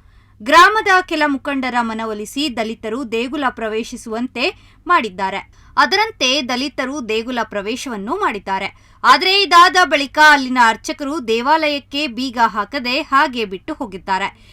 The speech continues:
ಈ ಮೂಲಕ ದಲಿತರ ಪ್ರವೇಶದಿಂದ ದೇವಸ್ಥಾನ ಅಶುದ್ಧವಾಗಿದೆ ಎಂದು ಅಸಮಾಧಾನ ಹೊರಹಾಕಿದ್ದಾರೆ.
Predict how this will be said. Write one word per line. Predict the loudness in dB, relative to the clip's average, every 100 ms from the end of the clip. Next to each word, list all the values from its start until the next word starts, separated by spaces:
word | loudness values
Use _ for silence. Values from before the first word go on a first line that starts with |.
| -16 -6
ಈ | -4
ಮೂಲಕ | -2 -2 2 4 4
ದಲಿತರ | 0 -2 -2 -2
ಪ್ರವೇಶದಿಂದ | -2 -6 -6 -6 -8 -8 -4 -2 -2
ದೇವಸ್ಥಾನ | -4 -4 -6 -2 0 2 2
ಅಶುದ್ಧವಾಗಿದೆ | 0 -2 -6 -4 0 2 0 -4 -6
ಎಂದು | -4 -6 -6 -8 -18 _ _ _
ಅಸಮಾಧಾನ | 0 2 0 0 -2 -6 -4 -2
ಹೊರಹಾಕಿದ್ದಾರೆ. | 0 -2 -4 -6 -12 -8 -8